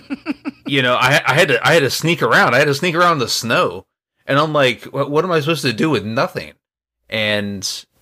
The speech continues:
Speaker 2: needless to say, I didn't last very long in this game. But the, that's, that, what, that was the fault of the game, in my opinion,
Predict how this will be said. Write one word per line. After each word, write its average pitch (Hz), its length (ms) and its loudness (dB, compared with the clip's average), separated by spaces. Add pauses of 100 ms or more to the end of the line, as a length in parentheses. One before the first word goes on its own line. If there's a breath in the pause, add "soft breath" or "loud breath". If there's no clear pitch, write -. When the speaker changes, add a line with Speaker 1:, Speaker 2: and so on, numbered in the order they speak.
(880)
Speaker 2:
needless 175 400 0
to 123 80 -6
say, 123 220 2
I 107 80 2
didn't 110 180 -2
last 107 280 -2
very 101 180 -2
long 101 240 -2
in 95 80 -8
this 90 160 -8
game. 120 300 -2 (1400)
But 143 280 0
the, 135 220 -2
that's, 143 320 -2
that, 135 280 0
what, 139 160 -2
that 151 140 0
was 139 140 -4
the 131 100 0
fault 143 400 0
of 110 140 -4
the 104 120 -4
game, 123 420 0
in 98 140 -4
my 120 220 -2
opinion, 101 580 -4